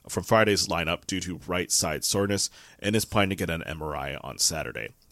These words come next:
If this ends up being an oblique injury, which, you know, those right side injuries can be sometimes,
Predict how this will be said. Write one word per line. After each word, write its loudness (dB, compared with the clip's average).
If -8
this -2
ends 0
up 2
being 2
an -4
oblique 0
injury, 2
which, -2
you -6
know, -4
those -8
right -4
side 0
injuries -6
can -8
be -6
sometimes, 0